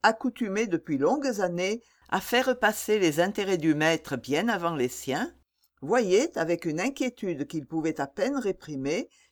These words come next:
une prodigalité si folle. De temps à autre, il hasardait un avis, de la façon tranquille et discrète, habituelle à ceux de sa race. D'abord, Sainclair l'employa par hasard.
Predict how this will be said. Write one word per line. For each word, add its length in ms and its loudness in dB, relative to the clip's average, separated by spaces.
une 220 0
prodigalité 1000 -2
si 220 -8
folle. 560 -8
De 120 0
temps 340 -4
à 140 2
autre, 520 0
il 160 0
hasardait 600 0
un 100 -2
avis, 460 -4
de 120 6
la 120 8
façon 480 -4
tranquille 520 -2
et 40 6
discrète, 680 -2
habituelle 640 0
à 80 0
ceux 260 -2
de 80 0
sa 180 -4
race. 520 -6
D'abord, 580 2
Sainclair 640 -2
l'employa 680 2
par 240 -2
hasard. 560 -6